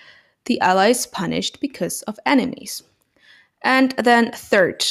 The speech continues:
and the episode with Zeman is, yeah, illustrative here. The West, even yesterday's so-called, uh, Putin verstehers, facing the danger that is openly demonstrated by Russia,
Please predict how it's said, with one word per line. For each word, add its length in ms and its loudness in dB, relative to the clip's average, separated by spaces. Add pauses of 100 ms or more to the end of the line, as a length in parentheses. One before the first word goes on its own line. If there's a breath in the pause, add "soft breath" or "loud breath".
(160)
and 160 -4
the 80 2
episode 360 0
with 120 -4
Zeman 460 0
is, 420 -2 (300)
yeah, 180 -2
illustrative 540 -2
here. 400 -6 (640 soft breath)
The 100 4
West, 480 2 (300)
even 420 2
yesterday's 560 2
so-called, 720 2 (100)
uh, 200 2
Putin 440 0
verstehers, 680 -4 (160)
facing 580 2
the 80 4
danger 600 -2
that 120 0
is 160 -6
openly 400 -4
demonstrated 680 -6
by 140 -6
Russia, 540 0